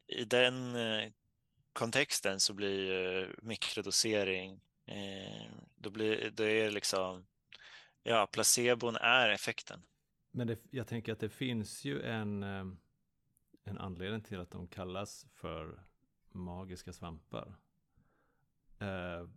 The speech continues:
Speaker 2: och jag vet inte om, om, liksom, om det finns i åtanke att det är nå-, <laughs> någonting annat med dem än, än just den, den aktiva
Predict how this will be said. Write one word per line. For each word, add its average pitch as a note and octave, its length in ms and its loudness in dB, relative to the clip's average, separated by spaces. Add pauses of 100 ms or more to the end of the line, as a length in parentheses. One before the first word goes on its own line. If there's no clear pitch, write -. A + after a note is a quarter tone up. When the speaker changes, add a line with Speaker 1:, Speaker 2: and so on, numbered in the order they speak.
Speaker 2:
och G#2 140 -6
jag F#2+ 60 -6
vet G#2 180 -4
inte G#2 200 -6
om, F#2 220 -6
om, F2+ 420 -8
liksom, F#2 540 -8 (300)
om G#2 240 -2
det G#2 120 -2
finns - 680 -6
i F#2 400 -2
åtanke G#2 840 -6 (100)
att - 200 -12
det F#2+ 80 -4
är G2+ 340 -2
nå-, G2 240 -6 (100)
<laughs> - 80 -16
någonting G2+ 600 -6
annat F#2+ 540 -8 (100)
med G#2 320 -2
dem F2 300 -10
än, F#2 440 -6
än F#2 200 -6
just G#2+ 320 -6 (120)
den, F#2 360 -4 (420)
den F#2 180 -6
aktiva F2 920 -8